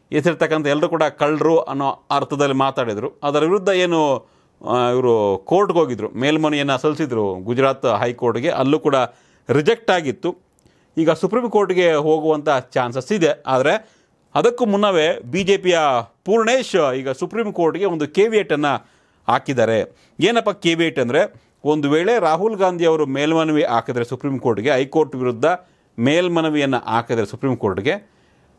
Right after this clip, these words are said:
ನೀವು ನನ್ನ ವಿಚಾರಣೆಯನ್ನು ಕೂಡ ಕೇಳಬೇಕು. ಏಕಾಏಕಿ ಅವರ ಅರ್ಜಿಯನ್ನು ಪುರಸ್ಕರಿಸಿ ತೀರ್ಪನ್ನು, ಆದೇಶವನ್ನು ಕೊಡಬಾರ್ದು. ಯಾಕೆ ಈ ಒಂದು ಅರ್ಜಿಯ, ಆ, ಹಾಕಲಾಗಿದೆ, ಯಾಕೆ ಈ ಶಿ-, ಶಿಕ್ಷೆಯನ್ನು ಕಾಯಂಗೊಳಿಸಬೇಕು,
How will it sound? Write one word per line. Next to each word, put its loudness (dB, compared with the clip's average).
ನೀವು 4
ನನ್ನ 2
ವಿಚಾರಣೆಯನ್ನು 0
ಕೂಡ -2
ಕೇಳಬೇಕು. 0
ಏಕಾಏಕಿ 0
ಅವರ 2
ಅರ್ಜಿಯನ್ನು 0
ಪುರಸ್ಕರಿಸಿ -2
ತೀರ್ಪನ್ನು, -2
ಆದೇಶವನ್ನು 0
ಕೊಡಬಾರ್ದು. -2
ಯಾಕೆ 2
ಈ 2
ಒಂದು 2
ಅರ್ಜಿಯ, 0
ಆ, -4
ಹಾಕಲಾಗಿದೆ, 0
ಯಾಕೆ 0
ಈ -2
ಶಿ-, -4
ಶಿಕ್ಷೆಯನ್ನು -2
ಕಾಯಂಗೊಳಿಸಬೇಕು, -2